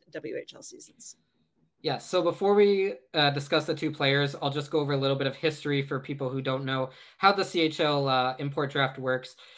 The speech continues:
Speaker 2: So it's a draft that occurs across the three leagues, so the W H L, Q M J H L, and O H L, and it's to bring European players over to boost their roster. So far, it's only been European players.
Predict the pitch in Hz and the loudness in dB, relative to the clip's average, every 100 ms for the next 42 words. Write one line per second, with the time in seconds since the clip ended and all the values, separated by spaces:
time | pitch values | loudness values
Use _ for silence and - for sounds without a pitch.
0 | - - 170 156 160 165 170 147 156 165 | -16 0 4 4 2 -2 -2 2 2 2
1 | - 151 143 143 139 - 147 135 139 - | 2 0 0 -2 -8 -4 -2 -2 -4 0
2 | 143 139 139 139 139 131 123 131 139 - | 0 0 -6 -4 -2 -2 -4 -6 -6 -6
3 | 127 127 131 131 127 139 127 - 147 135 | -6 -4 -4 -4 -4 -4 -6 -6 -4 -4
4 | 123 131 127 - 123 127 131 123 - 127 | -4 -6 -6 -6 -4 -6 -6 -10 -8 -6
5 | 139 - 165 165 - - - 156 151 151 | -6 -4 -4 -4 -10 -20 -12 -4 -2 -4
6 | - 143 151 180 190 190 - 151 156 - | -8 -2 2 2 0 -4 -2 0 0 -2
7 | 151 143 151 143 139 135 135 139 139 127 | -4 -2 -2 0 0 -2 -2 -4 -4 -6
8 | 131 - 127 120 123 - 135 - - - | -6 -6 -6 -4 -4 -4 -8 -8 -14 -12
9 | - 165 196 185 160 156 139 131 135 139 | -6 0 2 2 0 -2 -2 -2 0 -2
10 | 139 156 143 156 147 160 156 | -2 -4 -4 -2 0 0 -4